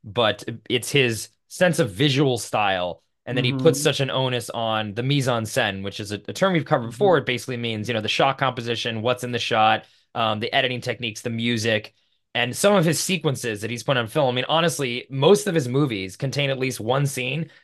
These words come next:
Speaker 1: that is one of my favorite scenes put on film. Like, if
Speaker 2: Right.
Speaker 1: I were to look at, like, my top twenty scenes ever made, like, half of them will be Michael Mann. And it all just goes down his
Speaker 2: <laughs>
Speaker 1: eye. And he was really the one that, that opened my eyes up,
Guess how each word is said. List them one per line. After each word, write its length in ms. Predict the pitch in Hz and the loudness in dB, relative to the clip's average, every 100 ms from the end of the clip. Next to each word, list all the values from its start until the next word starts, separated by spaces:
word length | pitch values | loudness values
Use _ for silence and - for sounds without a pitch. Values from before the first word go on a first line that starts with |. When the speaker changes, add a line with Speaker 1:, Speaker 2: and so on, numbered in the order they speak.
| - | 0
Speaker 1:
that 80 | 139 | 0
is 240 | 117 - 143 139 | 0 -4 -10 -2
one 220 | 143 160 | 4 6
of 60 | 147 | 6
my 120 | 139 | 4
favorite 320 | 160 147 139 | 4 4 2
scenes 380 | - 139 123 110 _ - | -2 -4 -4 -8 _ 4
put 140 | 156 | 6
on 100 | 127 | 4
film. 380 | - 110 73 69 _ - _ | 2 -2 -2 -10 _ -20 _
Like, 140 | 131 139 | 2 6
if 80 | 147 | 8
Speaker 2:
Right. 80 | |
Speaker 1:
I 40 | 175 | 8
were 80 | 185 | 8
to 60 | |
look 220 | 165 170 | 6 4
at, 80 | 160 | 4
like, 180 | 139 127 | 4 2
my 140 | 139 | 0
top 240 | 131 160 139 | 4 4 4
twenty 240 | 160 156 | 2 0
scenes 460 | 135 - 151 156 143 | -2 -4 -2 0 0
ever 240 | 131 131 | 0 0
made, 300 | 123 113 135 | 0 0 0
like, 100 | 135 | 0
half 320 | - 143 139 135 | -2 0 0 -2
of 60 | |
them 100 | 123 | -4
will 60 | 113 | -4
be 40 | |
Michael 300 | 110 104 95 | -4 -4 -4
Mann. 320 | 92 90 76 - _ - | -4 -4 -6 -14 _ -2
And 100 | 139 | 0
it 60 | |
all 240 | - 151 165 | 4 6 6
just 160 | 160 | 4
goes 160 | 165 143 | 2 4
down 180 | 143 123 | 2 2
his 200 | 131 107 | -2 -2
Speaker 2:
<laughs> 40 | |
Speaker 1:
eye. 260 | 117 123 104 | 2 2 2
And 160 | 101 117 | 0 -4
he 180 | 208 | 0
was 160 | 247 175 | 0 2
really 220 | 202 190 | 2 2
the 80 | 156 | 2
one 240 | 147 156 | 2 2
that, 160 | 139 131 - _ | 0 -2 -8 _
that 100 | 143 139 | -6 -2
opened 280 | 156 151 | -2 -2
my 320 | 139 151 151 143 | 0 2 2 0
eyes 340 | 127 135 120 | -2 -4 -4
up, 240 | 110 107 | -4 -4